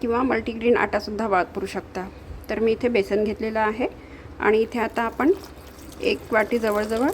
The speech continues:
पाणी टाकून घेऊया आणि छान मिक्स करून घ्यायचं आहे. आणि इथे आपण टाकून घेऊया आता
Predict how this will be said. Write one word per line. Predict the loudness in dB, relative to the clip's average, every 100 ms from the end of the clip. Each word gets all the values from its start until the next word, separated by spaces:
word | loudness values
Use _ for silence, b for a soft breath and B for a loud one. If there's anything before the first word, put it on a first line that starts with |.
| -2 -8 2
पाणी | 4 6
टाकून | 2 0 -2
घेऊया | 0 0 0 -2 -6
आणि | 0 0 0
छान | 0 -2 B B B 0
मिक्स | 0 0
करून | 2 4
घ्यायचं | 4 0 -4
आहे. | -6 -6 -12 -12 -14 -14 -14 -14 -16 -16 -14 -14 -12 -10 -10 -12 -14 -12 -12 -12 -14 -16 -16 -16 -16 -16 -16 -16 -16 -14 -14 -12 -14 -16 -16 -16 -14 -14 -16 -14 -16 -16 -16 -12 -4 2
आणि | 4
इथे | 4 2 -4
आपण | -6 -2 -2
टाकून | -2 -2 -2
घेऊया | -2 -2
आता | -2 2